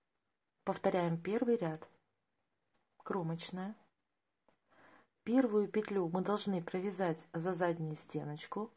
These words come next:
лицевой. Не снимая со спицы, делаем обратный накид и провязываем эту петлю со следующей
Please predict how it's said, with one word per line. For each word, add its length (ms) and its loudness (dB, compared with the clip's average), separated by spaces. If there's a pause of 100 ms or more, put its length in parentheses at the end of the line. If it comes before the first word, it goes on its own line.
лицевой. 920 -4
Не 140 -2
снимая 460 2
со 160 -4
спицы, 460 -6
делаем 520 0
обратный 580 0
накид 540 -6 (540)
и 80 -4
провязываем 680 2
эту 220 2
петлю 360 -2
со 160 -4
следующей 800 -2